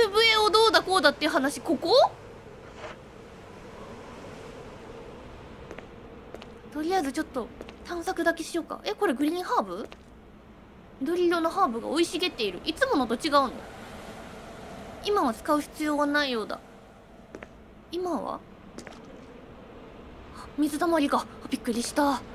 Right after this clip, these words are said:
大丈夫？二階のこういうテラスには、あ、え、この嫌、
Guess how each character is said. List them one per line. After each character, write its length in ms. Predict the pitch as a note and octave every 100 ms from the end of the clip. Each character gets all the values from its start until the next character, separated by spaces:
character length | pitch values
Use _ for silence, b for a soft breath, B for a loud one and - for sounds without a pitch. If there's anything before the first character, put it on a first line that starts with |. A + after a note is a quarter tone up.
| B B B B - - - - - - - - - - - - - - -
大 140 | C#4+
丈 120 | C#4
夫？ 200 | C4 F#3 - - - - -
二 140 | C4+
階 180 | - - C5 B4+ B4 A#4+
の 40 | - - - - -
こ 80 | A#4+
う 40 |
い 80 | A#4+
う 40 |
テ 100 | -
ラ 180 | C5 B4
ス 140 | F4 D4+
に 160 | A#3+
は、 240 | A3 G3+ F#3+
あ、 40 |
え、 20 | - - - - - A4+ G#4 A4+ C#5+ D#5+ C#5+
こ 60 |
の 80 | D5+ C#5+
嫌、 80 | C#5